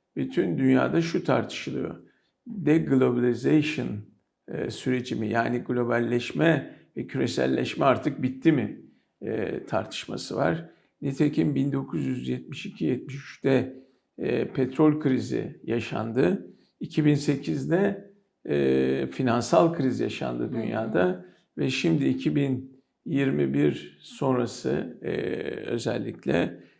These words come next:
Speaker 1: e, bir, e, sistemin kilitlendiğini görüyoruz.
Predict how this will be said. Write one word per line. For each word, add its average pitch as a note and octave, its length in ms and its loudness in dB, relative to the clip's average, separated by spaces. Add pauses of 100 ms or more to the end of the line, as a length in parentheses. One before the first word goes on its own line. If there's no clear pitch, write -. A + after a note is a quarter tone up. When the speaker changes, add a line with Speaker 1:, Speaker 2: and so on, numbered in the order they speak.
(180)
Speaker 1:
e, - 340 -4
bir, C3+ 480 -2 (380)
e, - 440 -4
sistemin C#3+ 640 0
kilitlendiğini C3 680 0
görüyoruz. B2 760 -2